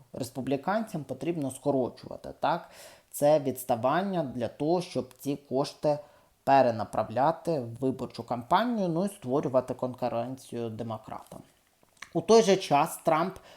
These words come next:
побачив кілька подій, які можуть допомогти йому фінансово, оскільки він намагається впоратись із своїми судовими витратами, які також є, оскільки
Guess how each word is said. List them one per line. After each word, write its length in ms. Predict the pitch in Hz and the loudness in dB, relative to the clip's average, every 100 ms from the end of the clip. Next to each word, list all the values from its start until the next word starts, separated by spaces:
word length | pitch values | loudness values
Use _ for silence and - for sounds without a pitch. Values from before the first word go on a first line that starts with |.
| - | -4
побачив 540 | 139 127 180 165 160 | 2 6 6 6 -2
кілька 380 | - 160 135 170 | 0 0 2 0
подій, 360 | 165 151 180 233 | 0 -2 -2 -2
які 440 | 156 135 - 185 | -2 -4 0 2
можуть 420 | 170 180 147 131 | 2 2 2 0
допомогти 680 | 123 113 127 123 131 - 226 | -2 -4 -4 -2 -4 -2 -2
йому 340 | 202 143 143 143 | 0 0 0 -2
фінансово, 760 | 156 131 113 113 - 190 202 | -2 0 -2 -4 -6 -2 -2
оскільки 500 | 131 - 208 220 185 | -2 -4 -6 -2 -2
він 220 | 127 147 131 | 0 0 0
намагається 680 | 123 117 151 185 196 - 165 | -2 -2 0 0 -2 -6 -10
впоратись 840 | - - 127 151 165 175 165 - - | -10 -2 2 2 2 -4 -4 -12 -8
із 240 | 196 202 | -6 -6
своїми 400 | 131 131 160 160 - | -2 0 0 -2 -4
судовими 560 | 147 127 131 131 123 117 | -4 0 2 2 0 -2
витратами, 640 | 117 - 202 220 151 120 | -4 0 2 2 -2 -4
які 300 | 117 - 170 | -6 -8 -8
також 760 | 175 127 139 - 135 - - - | -4 -2 -2 -6 -14 -16 -20 -14
є, 380 | 127 131 113 - _ - - - - - | -8 -6 -6 -10 _ -20 -20 -20 -14 -8
оскільки 960 | 110 - 151 160 - 151 147 135 131 | -8 0 0 0 -2 2 4 4 2